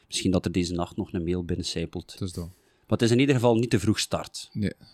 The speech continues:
Speaker 2: eh, ik denk dat het start is om elf uur. Eh,
Speaker 1: Ja.
Speaker 2: dat is ideaal om ons, eh, morgen vroeg voor te bereiden.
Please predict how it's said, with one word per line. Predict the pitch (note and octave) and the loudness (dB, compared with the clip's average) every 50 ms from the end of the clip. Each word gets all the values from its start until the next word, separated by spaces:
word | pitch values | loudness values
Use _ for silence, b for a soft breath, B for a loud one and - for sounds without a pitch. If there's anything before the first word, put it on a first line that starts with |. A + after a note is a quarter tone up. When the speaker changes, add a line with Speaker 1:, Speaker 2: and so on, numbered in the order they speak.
| A#2+ - | -14 -10
Speaker 2:
eh, | - F#2 | -6 -6
ik | G2 F#2+ | -6 -2
denk | - G#2 G#2 G#2+ | 0 0 2 4
dat | G#2+ G2+ | 2 2
het | - - | 2 2
start | - - A2 A2 - | 4 4 4 4 4
is | A#2+ A2+ A2 | 2 2 2
om | G#2+ G#2+ | 2 2
elf | G#2+ G#2+ G#2+ G#2 F#2 G2 | 4 4 4 2 2 2
uur. | A2+ B2 C3+ - - - | 0 0 0 -2 -6 -8
Eh, | - F#2+ G2 | -6 -2 2
Speaker 1:
Ja. | G2 F#2+ F#2+ | 2 2 2
Speaker 2:
dat | G2 G2 G2 G2+ F#2+ | 2 -2 -4 -4 -2
is | F#2 G2 | 0 0
ideaal | G2 F#2+ G2 F#2+ G2 A2 A#2+ B2 | 0 2 2 2 2 2 0 -2
om | A#2 A2 G#2+ G#2 | -4 -6 -8 -8
ons, | G#2 G2+ F#2+ - - | -8 -8 -8 -6 -6
eh, | G2 F#2+ G2 F#2+ F#2+ F#2+ G2+ | -4 -4 -4 -4 -4 -6 -8
morgen | G2+ G#2 G2+ F#2+ F#2+ | -6 -4 -2 -2 -2
vroeg | F#2 G2+ G#2 F#2+ | 0 -2 -2 -4
voor | - - A2+ A2+ | -2 -2 -2 -2
te | - - | -2 -2
bereiden. | B2 A#2+ A#2+ A#2+ B2+ B2+ B2+ | -4 -2 -2 -2 -2 -4 -6